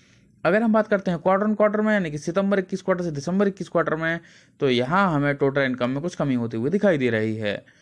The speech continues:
अब हम बात कर लेते हैं एक्सपेंसेस की। तो सबसे नीचे दिए गए हैं टोटल एक्सपेंसेस। दिसंबर बीस क्वार्टर में एक्सपेंसेस थे एक हज़ार सतहत्तर मिलियन के, सितंबर इक्कीस क्वार्टर में ये हुए एक हज़ार एक सौ नवासी मिलियन के, और दिसंबर इक्कीस क्वार्टर में एक्सपेंसेस रहे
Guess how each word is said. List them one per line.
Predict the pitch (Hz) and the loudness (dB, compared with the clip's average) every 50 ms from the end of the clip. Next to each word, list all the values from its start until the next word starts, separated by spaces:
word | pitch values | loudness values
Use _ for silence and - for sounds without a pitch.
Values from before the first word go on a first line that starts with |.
| _ _ _ _ _ _ | _ _ _ _ _ _
अब | - 165 196 | 0 2 4
हम | 226 220 | 4 4
बात | 226 208 202 202 | 4 2 2 0
कर | - 208 | 0 0
लेते | 202 196 196 196 208 202 | 2 2 0 2 2 2
हैं | 196 202 202 202 196 196 - | 2 4 4 4 4 4 2
एक्सपेंसेस | 147 143 - - 185 185 185 180 208 202 190 | 0 -2 -4 -4 -2 -2 -2 -2 -2 -4 -2
की। | - 208 208 | -2 -2 -2
तो | 196 196 | 0 0
सबसे | - 180 170 - 180 | -2 -2 -2 -2 -2
नीचे | 165 175 170 - 214 | -2 -2 0 0 0
दिए | 196 208 208 208 190 | 2 4 2 4 4
गए | 202 202 | 4 2
हैं | 196 190 175 | 2 2 2
टोटल | - 151 147 143 - 202 - - - | 2 2 2 2 2 0 0 -2 -4
एक्सपेंसेस। | 143 - - - - 180 196 208 196 - 220 208 208 - - - - - - _ _ _ - | -8 -8 -8 -6 -4 0 0 0 2 2 0 0 0 -4 -12 -20 -20 -20 -20 _ _ _ -4
दिसंबर | 147 151 - 226 220 226 240 | -2 0 0 0 2 4 2
बीस | 220 170 180 202 196 | 2 4 2 0 2
क्वार्टर | - 214 214 208 220 | 2 2 4 4 4
में | 214 202 | 4 2
एक्सपेंसेस | 190 196 - - 185 185 180 - 208 196 - - | 2 0 -2 -2 -2 -2 0 0 -2 0 0 2
थे | 208 202 180 - 127 170 | 2 2 2 2 2 2
एक | 185 180 190 | 2 2 2
हज़ार | 185 175 180 180 175 | 0 2 2 2 0
सतहत्तर | 175 - 156 156 160 151 - - 170 156 | -2 -4 -2 -2 -2 -2 0 0 0 0
मिलियन | 147 147 165 185 202 214 220 208 | 0 0 0 2 2 4 4 2
के, | 196 - 180 175 175 175 180 - - - _ _ _ - | 2 2 2 2 2 0 -2 -6 -14 -20 _ _ _ -4
सितंबर | - 202 190 233 233 233 233 233 214 | -2 0 2 2 2 4 4 4 4
इक्कीस | 196 185 - 214 208 | 4 2 2 -2 -2
क्वार्टर | - - 208 190 202 202 | 2 2 2 2 2 2
में | 196 196 | 2 4
ये | 196 196 | 4 4
हुए | 190 190 202 196 | 6 6 6 4
एक | 139 170 185 180 - | 4 4 2 2 2
हज़ार | 196 196 196 190 | 4 4 4 4
एक | 180 170 | 2 0
सौ | - 180 160 | -2 -4 -2
नवासी | 147 135 135 147 175 - 226 | 0 2 2 2 2 4 4
मिलियन | 220 208 196 180 175 165 156 147 | 4 4 4 4 4 2 0 -2
के, | 147 156 151 151 156 147 - - _ _ _ _ | -2 -2 -2 -2 -4 -6 -12 -20 _ _ _ _
और | 160 170 165 | 2 2 4
दिसंबर | 156 185 185 226 233 226 233 247 240 240 | 2 2 2 4 4 4 4 4 2 2
इक्कीस | 170 165 - - 220 220 - | -2 -6 -2 0 0 0 2
क्वार्टर | - 208 202 185 196 202 | 2 2 2 4 2 2
में | 196 196 190 | 2 2 2
एक्सपेंसेस | - - - - - - 180 185 180 185 196 190 - | 0 -2 -4 -4 -4 -2 0 0 0 -2 -4 -4 0
रहे | 180 175 180 | 2 2 2